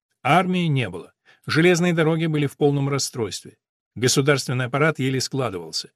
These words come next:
Всюду гноились заговоры. На западе немцами были захвачены Польша, Литва, Латвия, Белоруссия и значительная часть Великороссии.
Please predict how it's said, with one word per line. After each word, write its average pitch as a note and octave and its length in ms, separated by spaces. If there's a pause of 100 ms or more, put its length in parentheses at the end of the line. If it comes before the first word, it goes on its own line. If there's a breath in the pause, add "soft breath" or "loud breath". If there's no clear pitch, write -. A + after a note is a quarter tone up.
(260)
Всюду F#3 640
гноились A2 640
заговоры. F#2 600 (640 loud breath)
На F3 160
западе G#3 340
немцами F3+ 460
были D3+ 220
захвачены C#3 580
Польша, B2 600
Литва, A#2+ 600
Латвия, B2 480
Белоруссия B2 540
и B2+ 40
значительная B2 560
часть C#3 320
Великороссии. A#2+ 760